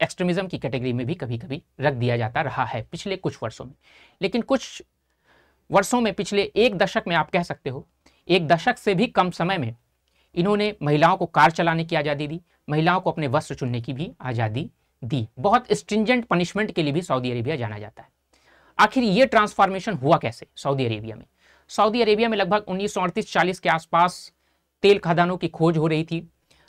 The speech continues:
रिजर्व आयर निक-, निकल रहे थे। दुनिया जो है कॉलोनियल पीरियड से बाहर आ रही थी उसी दौरान, पचास के दशक में।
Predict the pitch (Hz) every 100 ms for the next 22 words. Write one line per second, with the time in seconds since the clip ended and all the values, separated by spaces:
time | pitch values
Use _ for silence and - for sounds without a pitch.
0 | 139 185 202 190 170 175 170 170 165 165
1 | 160 147 143 170 156 175 214 202 _ _
2 | _ _ _ _ _ _ 127 175 170 135
3 | - - 208 214 233 220 196 208 - 170
4 | 135 127 190 185 165 170 180 160 160 160
5 | 156 170 170 170 165 - 135 - 160 151